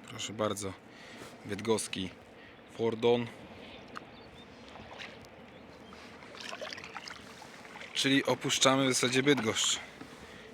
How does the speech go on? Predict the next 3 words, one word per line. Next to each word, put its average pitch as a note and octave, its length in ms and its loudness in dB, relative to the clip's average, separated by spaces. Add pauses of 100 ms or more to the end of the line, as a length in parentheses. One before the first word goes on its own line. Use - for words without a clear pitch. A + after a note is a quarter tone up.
(120)
i G#3+ 80 4
płyniemy G2+ 480 0 (1600)
na, G2 540 -2